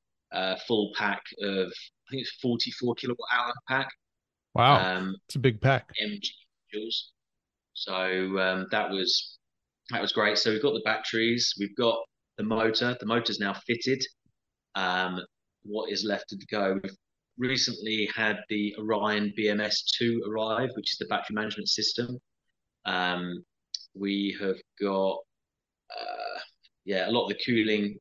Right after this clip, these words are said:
Speaker 1: uh, bits have arrived. The, something that I'm just about to order is, I did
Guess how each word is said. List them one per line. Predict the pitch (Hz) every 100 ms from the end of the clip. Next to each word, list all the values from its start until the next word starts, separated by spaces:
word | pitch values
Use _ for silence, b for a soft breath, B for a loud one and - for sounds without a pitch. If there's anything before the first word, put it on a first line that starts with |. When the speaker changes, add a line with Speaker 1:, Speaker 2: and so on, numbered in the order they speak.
| _ 95
Speaker 1:
uh, | 92 95
bits | 107 - -
have | 107
arrived. | 104 101 101 101 98 - - _ _ _ _
The, | 101 101 101 101 101
something | - 139 156 147
that | 123 - - -
I'm | 107 107 - -
just | 131 117 -
about | 110 113 110 107
to | 113 104 104
order | 135 120 95 90 90 - _ _ _
is, | 101 101 98 98 95 - _ -
I | 107 -
did | 156